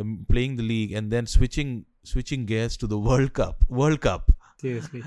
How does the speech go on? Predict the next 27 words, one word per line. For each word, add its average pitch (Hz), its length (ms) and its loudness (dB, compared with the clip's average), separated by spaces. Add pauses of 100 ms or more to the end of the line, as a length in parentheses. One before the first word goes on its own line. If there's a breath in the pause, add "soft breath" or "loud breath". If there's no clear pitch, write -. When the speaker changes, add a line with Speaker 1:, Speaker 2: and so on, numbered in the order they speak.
(160)
Speaker 1:
And 117 320 -4
then 143 240 0
coming 131 320 -2
back 123 180 0
again 117 240 -4
and 110 80 -8
switching 117 260 -10
back 107 180 -4
to - 60 -2
the 104 60 -2
league 101 200 -4
again. 95 340 -6
It's - 580 -8
Speaker 2:
It's 147 120 -2
Speaker 1:
so 151 60 -2
Speaker 2:
gonna 156 140 6
be 165 120 2
Speaker 1:
intense. 135 80 -2
Speaker 2:
draining. 120 480 2
Speaker 1:
As 135 200 -4
if 180 100 -4
Premier 151 300 -2
League, 143 340 -4
or 123 220 -4
as 147 160 -4
if, 170 160 -4
like, 147 240 0